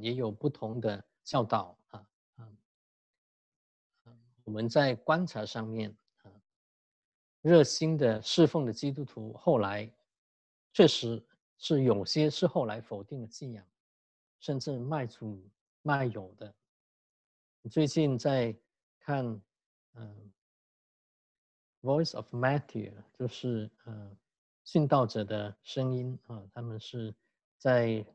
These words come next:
呃，六零年代、七零年代，在铁幕里面，啊，当时叫铁幕里面传福音的弟兄姐妹，嗯，受难之，之后开始有这样的那个，呃，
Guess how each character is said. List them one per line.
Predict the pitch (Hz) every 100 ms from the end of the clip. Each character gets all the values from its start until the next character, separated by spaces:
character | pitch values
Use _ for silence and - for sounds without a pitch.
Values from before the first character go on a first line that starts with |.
| _
呃， | 120
六 | 120 131
零 | 117
年 | 113 113 110
代、 | 127 117
七 | 113 -
零 | 135 123
年 | 110 107
代， | 127 120 110 - _ _ _
在 | _ 127 117 110 95 _
铁 | _ 113
幕 | 107 135 139
里 | 113
面， | 107 127 120 98 _ _ _ _ _ _
啊， | 107
当 | - 131
时 | - 110
叫 | 123
铁 | 113 -
幕 | 101 110 123
里 |
面 | 104 113 113 107
传 | - 113
福 | 113 110
音 | 120
的 | 113
弟 | 110 113
兄 | - 110
姐 | 104 104
妹， | 104 107 104 _ _ _ _ _
嗯， | 104 98 101 _ _ _ _
受 | _ - 127
难 | 123 120 107 - _
之， | - 135
之 | - 135
后 | 127
开 | 110 123
始 | 123 - 101 95 - 107
有 | 104 101
这 | -
样 | 123
的 | 110 104 - _ _ _
那 | - 113
个， | - 110 104 107 _ _
呃， | 110 101 101